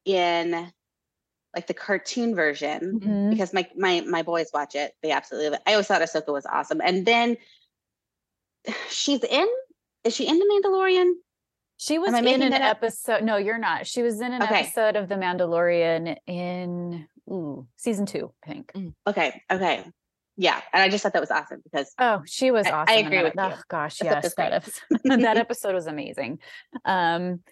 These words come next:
Speaker 2: but yeah, so I'm really looking forward to that. Um, I really love Stranger Things. It is a
Speaker 1: Mm-hmm.
Speaker 2: huge inspiration for another book I wanna write.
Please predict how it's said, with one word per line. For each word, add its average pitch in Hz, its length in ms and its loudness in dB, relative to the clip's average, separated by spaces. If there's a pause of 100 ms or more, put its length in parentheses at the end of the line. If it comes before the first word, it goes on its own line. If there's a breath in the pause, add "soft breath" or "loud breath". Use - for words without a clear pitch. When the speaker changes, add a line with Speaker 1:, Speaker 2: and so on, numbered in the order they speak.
(280 soft breath)
Speaker 2:
but 202 160 6
yeah, 175 240 2
so 202 200 -2
I'm 202 120 0
really 226 160 -2
looking 277 220 0
forward 277 200 2
to 269 60 -2
that. 175 300 4
Um, 190 480 -2
I 196 500 0
really 220 540 2
love 214 280 4
Stranger 190 380 -6
Things. 185 680 -2
It 180 180 2
is 175 460 4
a 180 120 2
Speaker 1:
Mm-hmm. - 20 -2
Speaker 2:
huge 247 1200 0 (300)
inspiration 202 800 -2
for 175 640 2 (840)
another 196 260 0
book 180 200 0
I 180 80 2
wanna 180 300 -4
write. 175 420 -2